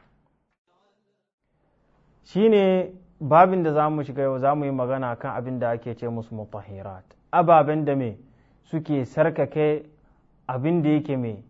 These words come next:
ya zama mai najasa. Wannan ababen da za mu ambata su kaman guda goma, insha Allahu, yau za mu ambata lamari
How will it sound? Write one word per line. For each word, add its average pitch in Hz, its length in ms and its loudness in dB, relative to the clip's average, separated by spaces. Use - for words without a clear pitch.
ya 127 200 -2
zama 131 200 -2
mai 117 200 -6
najasa. 107 440 -10
Wannan 202 420 6
ababen 165 720 2
da 139 100 -4
za 151 180 2
mu 151 120 0
ambata 127 580 -2
su 117 380 -10
kaman 143 640 -4
guda 131 320 4
goma, 131 460 0
insha 156 340 4
Allahu, 139 640 2
yau 143 220 2
za 143 200 4
mu 143 100 0
ambata 127 880 -2
lamari 127 720 -2